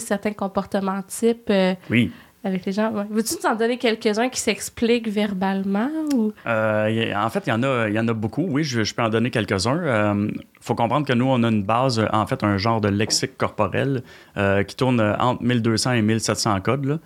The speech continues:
Speaker 2: Euh,
Speaker 1: Ok.
Speaker 2: ça, c'est des, c'est tous des, euh, des micro-mouvements ou des gros mouvements ou des postures, euh, qui sont prises seules. Puis évidemment, il y a des variantes dans ces mouvements-là.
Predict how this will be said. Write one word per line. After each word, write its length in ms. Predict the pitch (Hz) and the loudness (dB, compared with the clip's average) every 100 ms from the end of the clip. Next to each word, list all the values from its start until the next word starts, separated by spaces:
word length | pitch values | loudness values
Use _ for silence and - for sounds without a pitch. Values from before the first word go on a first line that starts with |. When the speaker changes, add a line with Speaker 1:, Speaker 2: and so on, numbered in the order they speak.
| - _ 101 | -14 _ -2
Speaker 2:
Euh, 220 | - 92 147 254 | 0 0 0 0
Speaker 1:
Ok. 60 | |
Speaker 2:
ça, 100 | 214 | -2
c'est 160 | 117 104 | -2 -2
des, 80 | - | -2
c'est 220 | - 104 | -2 -2
tous 260 | - 120 117 | -2 -4 0
des, 220 | 104 98 | 0 0
euh, 200 | 92 90 | 0 -2
des 240 | 92 98 | -2 0
micro-mouvements 640 | 98 107 120 131 113 107 110 | 2 0 2 0 2 2 2
ou 60 | 127 | 2
des 120 | 110 | 0
gros 140 | 101 120 | 2 2
mouvements 320 | 117 104 104 | 2 2 0
ou 80 | 117 | 0
des 100 | 107 | 0
postures, 480 | 101 - 110 127 143 - - - | -2 -2 -2 -2 -4 -12 -20 -8
euh, 500 | - 95 92 92 92 98 - | -2 0 2 0 -2 -4 -4
qui 80 | |
sont 140 | - 110 | 0 0
prises 260 | - 113 - | 0 0 0
seules. 220 | 113 156 | 0 0
Puis 100 | 117 | -2
évidemment, 260 | 98 101 113 | -2 0 2
il 60 | 107 | 2
y 40 | |
a 40 | |
des 100 | 101 | 0
variantes 480 | 101 104 92 95 170 | 0 -2 -2 -4 -4
dans 140 | 110 110 | -4 -4
ces 100 | 117 | -2
mouvements-là. 440 | 113 117 113 110 | 0 0 0 0